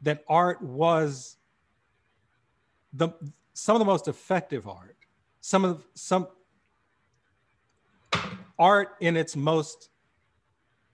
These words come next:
traditional form had, had been going on f-, since people existed, basically. So that whenever I would go into these places, you know, here I am in a cave somewhere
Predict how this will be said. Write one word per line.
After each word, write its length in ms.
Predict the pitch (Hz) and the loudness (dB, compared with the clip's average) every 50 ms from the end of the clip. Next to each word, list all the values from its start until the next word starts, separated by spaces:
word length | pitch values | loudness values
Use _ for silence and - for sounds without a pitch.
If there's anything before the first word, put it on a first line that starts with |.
| _ _ _ _ _ _ - | _ _ _ _ _ _ -12
traditional 720 | - - 175 143 120 117 190 226 226 - 196 160 143 135 | -4 -4 -4 -4 0 0 0 2 2 0 -4 -2 -4 -4
form 480 | - - - 165 147 127 101 90 - - _ _ _ _ _ _ _ _ _ _ _ _ _ _ _ _ _ _ _ _ - 156 156 - | -6 -8 -8 -8 -8 -8 -8 -12 -18 -20 _ _ _ _ _ _ _ _ _ _ _ _ _ _ _ _ _ _ _ _ -20 -20 -20 -18
had, 360 | - - 147 175 143 123 123 - _ _ _ _ - | -10 -4 -4 -4 -4 -6 -14 -20 _ _ _ _ -8
had 280 | - 160 170 139 123 123 | -4 -4 -4 -4 -2 -2
been 180 | 170 170 160 | -2 -2 -2
going 280 | 139 170 170 170 165 156 | 0 0 2 2 2 2
on 280 | 151 151 147 143 143 143 | 2 2 2 2 0 -4
f-, 160 | - - _ _ _ _ _ - | -8 -12 _ _ _ _ _ -18
since 500 | - - - 175 165 151 - - - _ _ _ | -12 -6 -4 -4 -4 -4 -8 -12 -16 _ _ _
people 360 | - - 190 180 - 165 143 | -10 -8 -6 -4 -4 -4 -4
existed, 520 | 131 113 107 110 131 117 - - 107 95 98 _ _ _ - | -6 -8 -8 -10 -10 -10 -12 -16 -20 -20 -20 _ _ _ -10
basically. 580 | 117 127 127 - - 113 - - 120 98 - _ _ _ _ _ _ _ _ _ | -8 -8 -8 -8 -10 -18 -20 -20 -20 -20 -20 _ _ _ _ _ _ _ _ _
So 160 | - - 190 | 0 0 2
that 100 | 175 180 | 2 2
whenever 380 | 185 180 180 208 208 208 208 | 0 2 2 2 2 2 2
I 80 | 185 170 | 2 2
would 160 | 165 156 131 | 2 0 -2
go 220 | 123 160 165 175 170 | 0 0 2 2 0
into 160 | 156 139 135 | 0 -2 -4
these 240 | 127 131 120 120 - | -4 -6 -8 -8 -12
places, 840 | _ - 185 202 226 220 - - 139 110 98 95 107 - - - _ _ _ _ _ _ _ _ - - - | _ -4 -2 -2 -2 -2 -4 -8 -10 -10 -12 -14 -18 -20 -20 -20 _ _ _ _ _ _ _ _ -20 -20 -12
you 140 | - 180 190 | -4 -2 0
know, 200 | 170 139 131 139 | 2 2 0 0
here 240 | 135 143 208 214 208 | -2 0 2 4 4
I 120 | 180 165 | 4 2
am 180 | 165 160 151 151 | 2 0 -2 -2
in 80 | 139 | -4
a 40 | 131 | -6
cave 500 | 117 - - 180 196 196 160 123 113 117 - | -8 -8 -6 -4 -2 -2 -2 -4 -6 -10 -18
somewhere 680 | - - - 185 180 170 165 156 151 143 143 139 - | -12 -4 -2 -2 0 0 0 0 0 0 -2 -6 -10